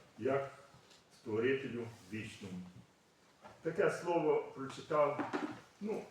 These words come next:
слово пояснив, наскільки я хотів доповнити, доповнив своїми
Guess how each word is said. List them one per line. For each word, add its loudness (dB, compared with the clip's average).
слово 2
пояснив, -2
наскільки 0
я 4
хотів -10
доповнити, -2
доповнив -4
своїми -4